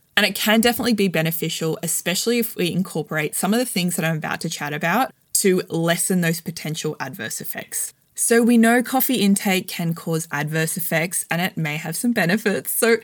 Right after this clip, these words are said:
let's look at your coffee intake and see what needs to change, if anything. If you're in perfect health, you sleep really well, and you never get anxious, and your gut is amazing,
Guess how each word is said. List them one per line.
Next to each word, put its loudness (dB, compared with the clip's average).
let's 2
look 0
at -4
your -2
coffee -2
intake 0
and 0
see 0
what 0
needs 0
to -
change, -4
if -2
anything. -8
If 4
you're 6
in 2
perfect -2
health, -2
you 0
sleep 2
really 4
well, 4
and 2
you 2
never 4
get 2
anxious, 4
and 2
your 0
gut -4
is 4
amazing, 4